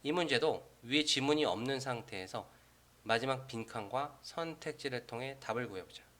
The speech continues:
우선 빈칸은 how to 뒤에 동작이야. 선택지를 한번 보자.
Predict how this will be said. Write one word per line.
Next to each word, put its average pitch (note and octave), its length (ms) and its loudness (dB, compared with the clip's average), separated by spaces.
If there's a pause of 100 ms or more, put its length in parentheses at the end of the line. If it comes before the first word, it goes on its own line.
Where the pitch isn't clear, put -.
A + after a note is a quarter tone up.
(1200)
우선 D#3 200 2
빈칸은 C#3+ 540 0 (300)
how E3+ 240 2
to E3+ 180 -4
뒤에 B2+ 340 -4 (600)
동작이야. A#2 640 -4 (920)
선택지를 F3 500 2
한번 E3+ 220 4
보자. F#2 260 -8